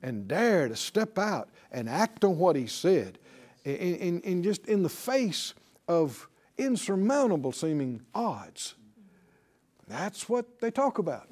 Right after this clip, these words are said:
<laughs> right? I mean, we're still talking about the three, three Hebrew children in the fiery furnace. Huh?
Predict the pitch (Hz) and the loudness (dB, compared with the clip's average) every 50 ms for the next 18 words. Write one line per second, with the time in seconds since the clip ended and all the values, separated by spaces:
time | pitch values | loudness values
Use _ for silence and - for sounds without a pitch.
0 | 175 - - - 214 - - 226 - - 214 - - - - - - - - - | -8 -4 0 -2 -2 0 -2 -6 -2 -2 -2 -2 -2 -8 -12 -12 -12 -20 -18 -6
1 | - 151 175 202 247 226 - 254 - - - - - - - - - _ _ _ | 4 8 10 10 10 10 4 0 -16 -16 -16 -16 -16 -16 -18 -20 -20 _ _ _
2 | - - - 135 156 175 196 202 196 226 254 233 - - 254 269 262 - 269 285 | -20 -8 0 2 6 8 8 8 8 8 6 6 6 8 10 10 10 10 8 6
3 | 294 294 - 285 269 262 262 262 247 175 107 - - - _ _ _ _ _ _ | 6 6 4 4 6 8 8 8 6 4 0 -4 -12 -20 _ _ _ _ _ _
4 | _ - _ - - - - - - - - - _ _ - 127 - 220 240 254 | _ -20 _ -20 -20 -20 -20 -20 -20 -20 -20 -20 _ _ -8 -4 0 2 4 4
5 | 240 220 - - - 170 233 254 226 202 269 269 226 254 262 226 - 262 277 277 | 2 0 -2 -4 -2 0 2 4 6 6 6 6 4 4 2 2 4 6 6 8
6 | 262 240 214 208 202 196 175 - 220 233 240 220 226 220 240 254 254 233 170 123 | 8 8 8 8 6 6 6 8 8 8 8 8 6 8 8 6 6 6 2 -2
7 | 113 - - - - - - - - - - - - - - - - 117 - - | -8 -12 -16 -18 -18 -20 -20 -20 -20 -20 -20 -20 -20 -20 -20 -20 -20 -20 -20 -20
8 | _ _ _ - 180 190 214 247 | _ _ _ 2 4 4 4 4